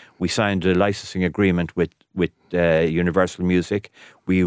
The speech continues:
re-released Patrick Kavanagh's poetry, spoken in his own word,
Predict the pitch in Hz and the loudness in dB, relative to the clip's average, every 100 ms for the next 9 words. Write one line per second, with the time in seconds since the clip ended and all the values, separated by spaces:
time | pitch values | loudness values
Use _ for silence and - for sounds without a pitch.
0 | 90 - 101 95 110 110 95 95 87 - | -2 -6 -4 2 4 4 4 2 0 -6
1 | - 95 - - - 104 - 87 - - | -6 -6 -4 -8 -2 -4 -2 -6 -6 0
2 | 87 95 98 95 - 110 95 - 98 90 | 2 2 -2 -6 -2 0 0 0 -2 0
3 | 80 92 90 87 85 90 | 0 2 2 2 2 2